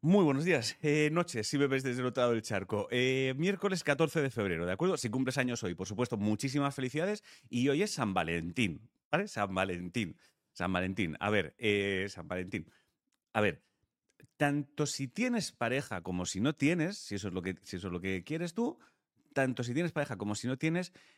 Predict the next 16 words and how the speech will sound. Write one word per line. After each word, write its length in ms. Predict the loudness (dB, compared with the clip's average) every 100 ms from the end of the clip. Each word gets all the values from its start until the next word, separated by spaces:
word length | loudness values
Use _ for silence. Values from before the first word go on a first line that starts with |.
| _ _ -12 -12 -12 -14 -14 _ _ -18 -8
no 480 | -2 2 4 4 4
dar 260 | 2 2
por 360 | 0 2 2 0
culo 460 | 2 2 2 0 _
a 120 | 0
los 200 | 0 -2
que 140 | -2 -2
tienen 340 | 2 2 2
lo 140 | 2 2
contrario, 680 | 0 2 2 2 0 -6 _ -20 _ _ _
¿de 120 | -2
acuerdo? 380 | 0 0 0 -4 -8 _ _ _ _ _ _ 0
¿Tienes 260 | 2 2
pareja? 480 | 2 0 0 -4 -4 _ _ _ _ _
¿Te 80 | 0
gusta? 540 | 0 0 -2 -2